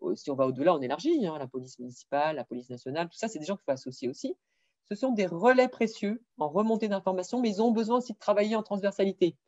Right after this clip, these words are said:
Parfois, ils savent pas faire. Parfois, ils savent pas faire. C'est sans doute du rôle des collectivités, euh, des gens comme Ville au Carré, de, d'insuffler une culture commune pour voir comment le, le quartier, euh,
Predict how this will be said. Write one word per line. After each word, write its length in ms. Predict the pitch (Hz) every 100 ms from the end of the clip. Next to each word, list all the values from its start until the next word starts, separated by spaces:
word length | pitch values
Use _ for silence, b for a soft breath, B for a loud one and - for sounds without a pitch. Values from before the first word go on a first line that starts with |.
| _ _ -
Parfois, 240 | 185 226
ils 40 |
savent 180 | 214 202
pas 120 | 196
faire. 240 | 196 151 139 _ _ _ _ _ -
Parfois, 220 | 147 196
ils 40 |
savent 160 | 202 180
pas 120 | 170
faire. 280 | 170 196 285 b b b b
C'est 120 | - 196
sans 160 | 247
doute 300 | 254 277 196
du 120 | 180
rôle 200 | 208 233
des 80 | 208
collectivités, 960 | 208 208 - 202 190 208 208 214 220 214
euh, 40 |
des 140 | 170 175
gens 140 | 185
comme 160 | 185 170
Ville 140 | 175
au 60 | 170
Carré, 280 | 175 214
de, 260 | 208 202 196 b b b _
d'insuffler 520 | - 214 233 240 240
une 120 | 233 208
culture 340 | 208 - 220
commune 460 | 202 190 208 226 143 _ _ _
pour 140 | - 190
voir 160 | 214
comment 260 | - 208 214
le, 240 | 208 170 165
le 120 | 165
quartier, 540 | 180 175 - 196 208
euh, 300 | 175 151 143